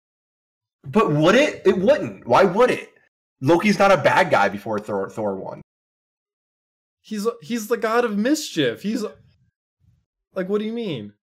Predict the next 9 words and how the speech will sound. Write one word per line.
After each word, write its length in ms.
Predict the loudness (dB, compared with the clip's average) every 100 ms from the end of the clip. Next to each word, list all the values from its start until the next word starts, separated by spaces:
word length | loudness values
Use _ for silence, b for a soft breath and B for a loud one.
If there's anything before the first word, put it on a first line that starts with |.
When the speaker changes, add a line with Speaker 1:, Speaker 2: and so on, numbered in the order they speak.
| _ 0
Speaker 1:
And 260 | 0 0 -4
in 180 | 0 4
the 180 | 4 2
M 200 | 2 0
C 200 | 0 -4 -2
U, 680 | -4 -2 0 0 0 -8 -10 _ _ -14
Speaker 2:
Yeah. 380 | -8 -8 -10 -16 _ _ _ _ -8
Speaker 1:
Loki 380 | 2 4 4 4
was 200 | 2 2